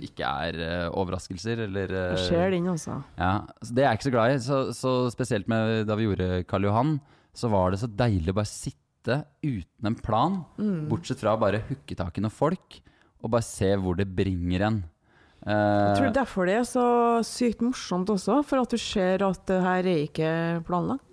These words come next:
Speaker 1: Ja, nei, men det er jo fint. Det er jo noen ganger det blir morsomt, men så er det noen ganger også det blir, for vi ha-, hadde veldig lyst til å være litt morsomme og få det litt sånn sprekt og sporty, men noen ganger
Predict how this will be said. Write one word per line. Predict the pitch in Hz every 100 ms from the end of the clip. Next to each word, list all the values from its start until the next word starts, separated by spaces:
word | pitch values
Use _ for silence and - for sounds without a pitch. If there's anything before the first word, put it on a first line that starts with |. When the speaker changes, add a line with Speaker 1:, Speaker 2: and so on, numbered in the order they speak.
| 294
Speaker 1:
Ja, | - 170 226
nei, | -
men | 190
det | 175
er | 180 175 165
jo | 160 160 156 156 151 147
fint. | 151
Det | 147
er | 139
jo | 185
noen | 151
ganger | 117 127
det | 143
blir | 139
morsomt, | 147 143 170
men | 180
så | 180
er |
det | 208
noen | 196
ganger | 131 160
også | 131
det | 147 143
blir, | 120 127 151 143 _ _ _ _ _ -
for | - 139
vi | 151
ha-, | 165 156 113 135
hadde | 139 123
veldig | 120 107
lyst | 95
til | -
å | 101
være | 95
litt | 95 95
morsomme | 104 107 - -
og | 92 104 104
få | - 92
det | 92
litt | 92
sånn | 92 92 92 95
sprekt | - - 87 95
og | 101
sporty, | 101 95 151
men | 160 185
noen | 180
ganger | 135